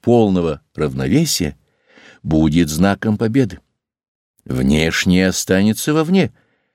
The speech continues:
но победа над собою с духом прибудет и во времени даст внешний эффект, непреложно и неотвратимо.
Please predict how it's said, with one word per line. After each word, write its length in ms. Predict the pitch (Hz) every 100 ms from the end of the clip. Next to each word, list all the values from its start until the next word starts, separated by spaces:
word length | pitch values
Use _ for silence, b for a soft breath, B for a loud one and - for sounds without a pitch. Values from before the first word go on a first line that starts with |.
| _ _
но 280 | 95 101 113
победа 600 | 98 110 101 110 104 104
над 200 | 98 101
собою 840 | - - 98 90 104 101 92 87
с 140 | 82 76
духом 600 | 76 131 147 - 131 120
прибудет 720 | 117 113 95 104 90 87 - b b b
и 140 | 90
во 140 | 82 80
времени 360 | 78 80 78
даст 340 | 76 78 76 -
внешний 500 | 73 78 - 71 71
эффект, 480 | - 127 - - - _ _ _
непреложно 640 | 71 71 71 69 80 71 78
и 60 |
неотвратимо. 600 | 76 73 - 76 - 67